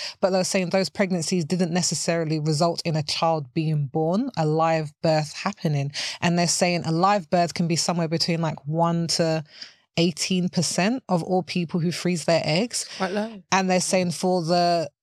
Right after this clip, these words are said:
Speaker 1: the amount of work that you have to put in and how taxing it can be if you get it on the first I V F try, it might not be, 'cause you could spend thirty, forty grand making it happen. And I think for me, as somebody who has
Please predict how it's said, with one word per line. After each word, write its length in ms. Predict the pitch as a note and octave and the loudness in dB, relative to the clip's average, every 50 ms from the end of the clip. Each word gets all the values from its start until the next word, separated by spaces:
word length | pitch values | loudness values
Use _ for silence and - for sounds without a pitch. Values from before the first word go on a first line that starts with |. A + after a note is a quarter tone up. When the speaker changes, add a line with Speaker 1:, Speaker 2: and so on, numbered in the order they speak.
| _ - | _ -6
Speaker 1:
the 100 | F3+ F#3 | -2 0
amount 240 | F3+ F#3+ G3 F#3 F3+ | 0 2 0 0 -2
of 140 | F3+ D3 D3 | -2 -2 -2
work 320 | D3 D#3+ E3 F#3 G3+ - | 0 2 2 2 2 0
that 100 | - A#3 | -2 -2
you 140 | A3 A#3 A3+ | 0 0 0
have 140 | A#3 A3 - | 0 0 -2
to 100 | A3 G#3 | -4 -4
put 200 | - A3 G#3+ - | -2 -2 -2 0
in 360 | G#3 G#3+ G#3+ G#3+ G#3+ G3+ G3+ | 0 0 2 2 0 0 -2
and 320 | - - F3 F3+ F3+ E3 | -2 -2 0 0 -2 0
how 160 | D3 F3 E3 | 0 0 0
taxing 440 | D#3+ - - - F#3 - - - G3+ | 0 0 0 0 0 0 -2 -2 -2
it 120 | F#3 - - | -2 -2 -2
can 180 | - F#3 F3 | -2 -2 0
be 380 | D3+ G3 G3+ G3 F#3+ F#3 - - - | 2 2 2 2 0 0 -2 0 0
if 240 | G3 - - - | 0 0 0 -2
you 300 | F3 F#3 F#3 F#3 E3+ D3+ D3 _ - - _ - | 0 0 0 0 0 -4 -8 _ -20 -12 _ 0
get 180 | - F#3 F3 F3+ | 2 2 2 2
it 60 | E3+ | 0
on 120 | E3+ E3+ | 0 -2
the 60 | E3+ | -2
first 360 | D3+ - - F#3 F3+ F#3+ F#3 - - | -4 0 2 2 2 2 0 0 0
I 140 | E3+ F3 F3 | 0 0 0
V 140 | D#3+ E3+ F3 | 0 0 -2
F 80 | F3 | -2
try, 220 | - - F#3+ F3+ E3+ | -2 0 0 0 2
it 40 | D#3+ | 0
might 220 | E3+ F3+ F3 D#3 | -2 -4 -2 -2
not 220 | E3 F#3 G#3 - - | -2 -2 -2 -2 -2
be, 160 | A3+ A#3 A#3+ | -2 -2 0
'cause 180 | - - F3 E3 | 0 -2 -2 -2
you 80 | F3 | -2
could 140 | - F3 C#3+ | -2 -2 -2
spend 260 | - - E3+ D#3+ D#3+ | 0 0 -2 -2 -2
thirty, 380 | - - F3 E3+ - - F3+ F3 | -2 -2 -2 -2 -4 -6 -8 -8
forty 560 | - - - F3+ F3+ - - E3+ E3 E3 E3+ - - - - - - - - | -6 -6 -4 -4 -4 -4 -4 -4 -4 -4 -6 -10 -14 -14 -14 -16 -16 -4 0
grand 200 | - F3 F3 F3+ | 2 2 2 2
making 280 | F3 F3 F3 - F3+ D#3+ | 0 0 0 -2 -2 -4
it 80 | - | -2
happen. 420 | D3+ F3 F#3+ - - A#3+ B3 B3 A3 | -2 -2 -2 -2 0 -2 0 0 0
And 140 | F#3 G3 | 0 0
I 80 | F#3 F#3 | 0 -2
think 400 | - - G#3 G3 F#3 - - - | 0 0 0 0 0 -2 -6 -10
for 180 | - - G3+ F#3 | -6 -2 -2 0
me, 240 | F#3+ G3+ G3+ F#3+ | 2 2 2 0
as 100 | D#3+ C#3 | 0 -2
somebody 540 | - - A3+ G#3 G#3 G3 G3 D#3+ F#3+ F3+ F3+ | 0 0 2 2 2 0 0 0 -2 -2 -2
who 200 | D#3+ F3+ F#3 F3 | 0 0 0 0
has 280 | F3 E3+ E3+ E3 D#3 | 0 0 0 -2 -2